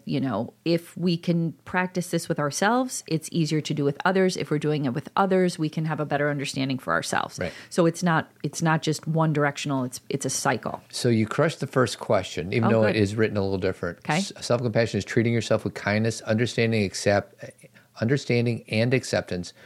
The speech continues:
Speaker 2: when you experience suffering or failure.
Speaker 1: Sure.
Speaker 2: So
Speaker 1: Yep.
Speaker 2: it's, I guess it's this, and it's not like this is the right answer. I asked a robot, but it's more about usually when, when self-compassion needs to happen, it's when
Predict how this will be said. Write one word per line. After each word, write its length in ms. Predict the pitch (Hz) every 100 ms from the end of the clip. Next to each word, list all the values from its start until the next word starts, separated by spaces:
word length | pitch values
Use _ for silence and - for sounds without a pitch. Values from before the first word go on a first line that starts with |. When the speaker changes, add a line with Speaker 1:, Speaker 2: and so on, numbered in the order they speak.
| - -
Speaker 2:
when 180 | - 104
you 80 | 98
experience 500 | 92 - 101 101 90
suffering 540 | - 98 - 98 98 -
or 140 | 95
failure. 680 | - - 90 85 73 - - _ _
Speaker 1:
Sure. 300 | - 160 135 120
Speaker 2:
So 140 | - 131
Speaker 1:
Yep. 100 | 113
Speaker 2:
it's, 120 | - -
I 100 | 107
guess 200 | 107 104
it's 240 | 104 - - - - -
this, 600 | 107 98 95 117 107 - -
and 140 | 120
it's 140 | 113
not 60 | 127
like 180 | 92 -
this 160 | 98
is 60 | 92
the 100 | 92
right 160 | 92 87
answer. 260 | 98 92
I 80 | 90
asked 180 | 92 -
a 20 |
robot, 540 | 87 95 92 90 85 - - - - - -
but 200 | 107 -
it's 200 | 107 -
more 220 | 117 120
about 420 | 113 110 104 98 - - - _ -
usually 400 | 120 139 135 120
when, 240 | 101 104 - _ -
when 180 | 107
self-compassion 680 | 101 123 117 117 104 107 -
needs 160 | 107 95
to 80 | 92
happen, 560 | - 127 - 82 87 -
it's 220 | 101 -
when 480 | 107 101 98 95